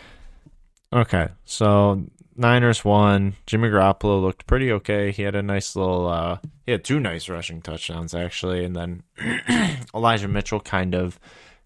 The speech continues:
did the damn thing against us. Eighth team for one thirty-seven and one. Deebo Samuel, although he may lead the league in drops, he is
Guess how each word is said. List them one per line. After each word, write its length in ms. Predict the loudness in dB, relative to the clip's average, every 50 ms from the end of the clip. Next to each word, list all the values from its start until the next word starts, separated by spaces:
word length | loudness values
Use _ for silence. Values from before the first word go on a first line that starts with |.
| _ _ _ -20 -16 _ 4
did 180 | 4 4 4 4
the 80 | 2
damn 300 | 2 2 2 2 2 0 -4
thing 340 | -4 -4 -2 -2 -2 -2
against 520 | -4 -6 -8 -8 -8 -8 -10 -12 -12 -8 -8
us. 200 | -8 -4 0 2
Eighth 280 | 2 2 0 _ _ _
team 280 | -8 -6 -4 -4 -6
for 140 | -6 -8 -6
one 260 | -2 0 0 0 0
thirty-seven 760 | 0 -2 -2 -2 -4 -6 -10 -2 0 2 2 2 2 -2 -4
and 260 | -6 -8 -10 -10 -4
one. 460 | 2 4 6 6 6 4 2 0 -2 -6 -10 -16 -20 -20 -20 _ _ _ _ _ _ _ _ _ _ _ _ _ _ _ 0
Deebo 320 | 0 2 4 4 4 4
Samuel, 460 | 2 2 0 0 0 0 0 0 0 2
although 420 | 2 2 0 0 -2 -2 -4 -4
he 200 | -6 -8 -10 -10
may 220 | -8 -6 -6 -6 -6
lead 440 | -6 -6 -6 -6 -4 -6 -6 -6
the 140 | -6 -4 -4
league 380 | -2 -2 -2 -4 -4 -6 -6 -6
in 220 | -8 -8 -10 -10 -12
drops, 640 | -10 -4 -2 0 2 2 0 -2 -4 -8 -10 -10
he 240 | -8 -8 -8 -6 -4
is 680 | -4 -6 -6 -6 -6 -6 -6 -8 -10 -12 -14 -16 -18